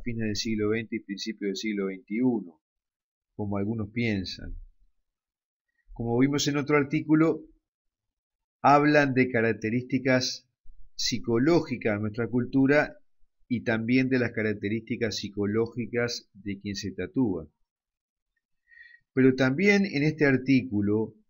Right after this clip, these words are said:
vamos a ver que son la expresión de una opción espiritual que podemos rastrearla a través de las civilizaciones precristianas.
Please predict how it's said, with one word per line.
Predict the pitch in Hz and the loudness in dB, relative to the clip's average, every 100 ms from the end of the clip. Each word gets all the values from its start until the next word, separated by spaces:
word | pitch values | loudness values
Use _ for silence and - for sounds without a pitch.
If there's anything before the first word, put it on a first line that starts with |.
| - - - - - | -16 -10 -6 -4 -4
vamos | - 127 143 147 143 | 0 2 2 2 2
a | 139 | 2
ver | 139 139 131 123 123 - | 4 4 4 2 -2 -10
que | - 123 | -6 -4
son | - 139 | -2 0
la | 139 | 2
expresión | 139 - 131 117 - 170 180 180 160 110 | 2 2 2 2 2 2 2 0 -4 0
de | 131 | 2
una | 139 135 | 2 2
opción | 131 - - - 156 156 160 160 - | -2 -6 -8 2 4 4 2 -4 -8
espiritual | - 104 - 117 107 104 143 160 135 104 98 110 - _ _ _ _ _ - - _ - - - | -6 -6 -4 -2 -2 -2 4 6 6 4 0 -8 -16 _ _ _ _ _ -20 -20 _ -20 -20 -4
que | 151 | -2
podemos | 143 143 147 185 185 175 | 0 2 2 2 2 2
rastrearla | 151 135 - 147 151 147 147 147 | 0 -2 -2 2 4 4 6 4
a | 139 | 2
través | 123 127 139 147 147 | 2 4 4 2 -2
de | - 120 | -4 0
las | 117 113 | 0 0
civilizaciones | - 110 107 101 104 131 135 | -2 -2 -2 -2 -2 -2 -2
precristianas. | 123 107 101 95 - 156 120 82 80 - - | -2 -6 -4 -8 0 2 2 0 -10 -16 -20